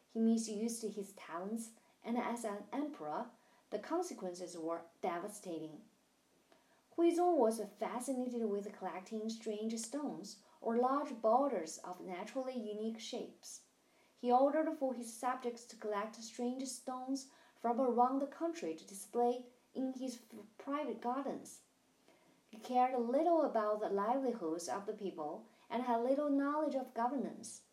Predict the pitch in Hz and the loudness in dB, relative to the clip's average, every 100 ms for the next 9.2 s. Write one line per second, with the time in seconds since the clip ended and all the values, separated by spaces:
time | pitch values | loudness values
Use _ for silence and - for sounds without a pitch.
0 | _ _ _ _ _ _ _ - 233 - | _ _ _ _ _ _ _ -4 -4 0
1 | 240 226 226 220 - 269 269 247 226 - | -2 0 2 2 0 -2 -2 2 2 2
2 | 226 - 240 233 262 - - 220 208 226 | -2 -6 -4 -2 -2 -6 0 0 0 -2
3 | 226 226 294 170 175 - - _ - - | -2 -2 -4 -4 -4 -8 -14 _ -6 -2
4 | - 269 - - 233 233 247 - 233 233 | 0 -2 -8 -2 0 2 0 -4 -8 -6
5 | 269 - 147 - _ _ _ _ _ _ | -8 -4 -6 -8 _ _ _ _ _ _
6 | _ _ _ - - 269 294 320 302 233 | _ _ _ -14 -2 2 4 2 2 2
7 | 226 - 220 226 - 208 202 185 - 202 | 2 -2 -2 -2 -4 -2 0 -2 -2 -6
8 | 185 190 190 208 240 233 - - 233 240 | -6 -6 -6 0 0 0 -6 -4 -2 0
9 | 269 277 | -2 -2